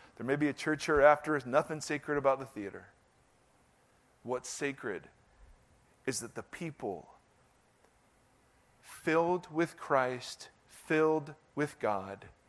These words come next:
who fill the world and manifest his presence. When you look at programs, all you can do is evaluate according to participation.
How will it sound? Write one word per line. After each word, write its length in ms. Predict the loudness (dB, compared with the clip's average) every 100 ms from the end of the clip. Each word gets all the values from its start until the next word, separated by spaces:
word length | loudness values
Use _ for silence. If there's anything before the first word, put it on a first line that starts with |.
| _
who 200 | -16 -12
fill 800 | -12 -12 -6 -2 0 0 -2 -6 -14
the 160 | -8 -6
world 640 | -4 -6 -8 -12 -18 -20 -20 _ _ _ _ _ -14
and 120 | -6
manifest 520 | -4 -6 -8 -10 -10
his 120 | -16
presence. 560 | -12 -12 -12 -16 -20 -20 _ _ _ _ _ _ _ _ _ _ _ _ _ _ _ _ _ _ _ _ _ _ _ _ _ _ _ -20 -20 _ _ _ _ _ _ _ _ _ -20 -20 -20 -20 -20 -20 -20 -20 _ _ _ -12 -10 -10 -4
When 140 | 2
you 80 | 10
look 180 | 10 10
at 100 | 6
programs, 760 | 10 10 10 8 6 2 -8 -16 -20 -20 -20 -20 _ _ -10 4
all 160 | 6
you 100 | 6
can 180 | 2 -2
do 160 | 0 0
is 120 | 0
evaluate 400 | 4 4 4 2
according 360 | 0 -2 0 4
to 200 | 2 2
participation. 800 | -6 -6 -4 -4 -4 -4 -6 -12